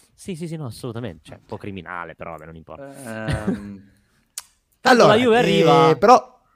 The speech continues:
Speaker 3: si giocano altre
Speaker 2: Ecco, la
Speaker 3: partite.
Speaker 2: Juve arriva.
Speaker 3: Si giocano altre partite. A inizio trasmissione, Silvio, adesso fa-, vedo se riesco a recuperare, eccolo qua, il commento.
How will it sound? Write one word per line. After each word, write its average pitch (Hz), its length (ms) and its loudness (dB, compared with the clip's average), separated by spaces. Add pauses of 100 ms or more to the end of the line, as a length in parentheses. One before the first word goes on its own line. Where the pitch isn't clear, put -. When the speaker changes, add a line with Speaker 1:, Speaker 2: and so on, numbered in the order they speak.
(400)
Speaker 3:
si - 220 -8
giocano 196 300 4
altre 190 200 2
Speaker 2:
Ecco, 175 80 2
la 180 60 8
Speaker 3:
partite. 165 260 0
Speaker 2:
Juve 131 140 0
arriva. 117 260 -6
Speaker 3:
Si 127 60 -4
giocano 151 220 -2
altre 160 180 0
partite. 170 360 4
A 143 120 6
inizio 196 420 6
trasmissione, 165 680 2
Silvio, 139 380 0
adesso 131 220 -4
fa-, 117 160 -4
vedo 120 240 -2
se 120 140 -4
riesco - 180 -2
a 117 40 -2
recuperare, 120 540 0
eccolo 104 240 -10
qua, 92 300 -4
il 117 120 -8
commento. 151 640 4